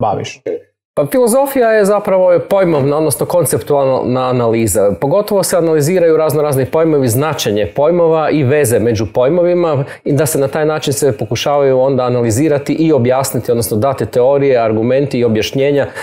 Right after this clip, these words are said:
Speaker 2: razno raznih pitanja koja su zapravo vrlo realna pitanja našeg svijeta, egzistencije, ljudskog postojanja i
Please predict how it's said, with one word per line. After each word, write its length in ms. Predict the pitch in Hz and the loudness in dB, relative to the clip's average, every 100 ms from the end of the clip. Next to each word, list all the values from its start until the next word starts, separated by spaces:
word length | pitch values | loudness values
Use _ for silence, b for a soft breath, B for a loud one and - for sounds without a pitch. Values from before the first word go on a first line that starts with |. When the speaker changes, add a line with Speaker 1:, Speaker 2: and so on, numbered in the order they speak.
| B | B
Speaker 2:
razno 300 | 139 131 127 | -2 0 0
raznih 300 | 127 117 104 | 0 -2 -2
pitanja 460 | 135 135 131 123 123 | -4 -2 -2 0 -2
koja 280 | - 123 120 | 0 0 0
su 240 | - 120 | -2 -2
zapravo 640 | 110 117 123 113 110 110 B B B | 0 -2 0 0 2 0 B B B
vrlo 340 | 110 131 120 123 | -2 2 2 2
realna 440 | 127 107 107 101 | 2 0 -2 -4
pitanja 640 | 123 - 107 113 107 104 | -6 -4 -2 -2 -2 -2
našeg 440 | 104 113 110 113 87 - 98 | -2 -4 -2 -4 -4 -6 -6
svijeta, 560 | - - 123 127 135 | -4 -2 0 0 0
egzistencije, 1000 | 107 101 101 - 123 120 - 120 110 110 | -2 -2 -4 0 0 0 -2 0 0 0
ljudskog 440 | 104 123 - 110 - | 0 -2 -4 -6 -2
postojanja 680 | 123 117 - 110 107 107 | -2 0 -2 -2 0 0
i 420 | 110 113 110 - | 0 0 -2 -4